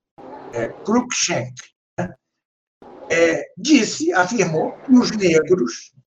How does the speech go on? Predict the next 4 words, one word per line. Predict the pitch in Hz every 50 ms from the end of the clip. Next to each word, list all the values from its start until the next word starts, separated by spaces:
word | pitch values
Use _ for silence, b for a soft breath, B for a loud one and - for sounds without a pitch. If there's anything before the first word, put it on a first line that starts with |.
| _ _ -
né, | - - - - _ _ _ _ _ _ _ _ _ _ _ _ _ _ -
descendiam | - 339 - - 294 294 220 165 139 131 - 339 370 339 285 226 175
do | 165 185
gorila | 147 143 143 127 117 - 247 294 269 - 131 - -